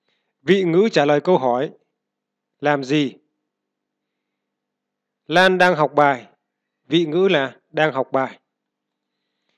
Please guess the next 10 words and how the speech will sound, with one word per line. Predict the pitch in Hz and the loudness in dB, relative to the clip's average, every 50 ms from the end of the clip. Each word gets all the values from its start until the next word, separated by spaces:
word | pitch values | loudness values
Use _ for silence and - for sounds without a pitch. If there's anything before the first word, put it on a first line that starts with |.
| _ _ _ _ _ _ | _ _ _ _ _ _
Vị | 151 180 196 190 | 0 0 0 2
ngữ | 165 165 190 202 220 | 2 2 2 2 4
do | 175 185 185 185 | 4 6 6 6
động | 180 180 175 170 - | 6 4 0 0 0
từ, | 170 160 151 139 113 - _ _ _ _ _ _ _ _ _ - | 0 2 2 0 -4 -8 _ _ _ _ _ _ _ _ _ 0
cụm | - 185 185 - | 2 2 2 2
động | 175 170 156 175 170 | -2 -6 -6 -6 -6
từ | - 151 139 | -4 -4 -2
tạo | 135 151 147 | -2 -4 -4
thành. | - - 147 143 | -4 -4 -6 -6